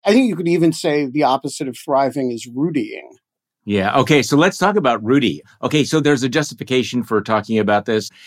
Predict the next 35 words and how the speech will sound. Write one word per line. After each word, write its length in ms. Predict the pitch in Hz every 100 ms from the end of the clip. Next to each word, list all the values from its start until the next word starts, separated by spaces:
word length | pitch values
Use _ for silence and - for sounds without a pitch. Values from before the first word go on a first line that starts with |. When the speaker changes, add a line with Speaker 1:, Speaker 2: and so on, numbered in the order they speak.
| - -
Speaker 2:
It 140 | 113
turns 240 | 147 147
out 200 | 123 123
that 140 | 123 104
the 180 | 113 101
special 340 | 127 113 104
counsel, 380 | 104 110 107 113
Jack 240 | 98 101
Smith, 240 | - 110 101
is 120 | 95
actually 300 | 98 - 98
looking 420 | 98 110 113 107
into 540 | 101 107 101 110 107 113
Rudy 400 | 101 110 110 101
Giuliani's 720 | 87 110 101 98 98 98 101 -
drinking, 480 | 90 110 110 110 110
which 160 | 101 -
apparently 420 | - 123 117 110
is 120 | 92
notorious. 580 | 107 104 104 104 110 - - -
Apparently 320 | 160 180 156
it's 160 | 131 -
the 80 | 117
worst 320 | 123 131 -
kept 180 | 123 -
secret 400 | 127 101 123 117
in 360 | 107 98 95 - _ _ _ _
the 80 | 117
world, 360 | 107 104 123 117
in 100 | 98
New 80 | 107
York 320 | 104 110 113
and 220 | 101 98
maga 280 | 101 104 107
world. 320 | 101 107 107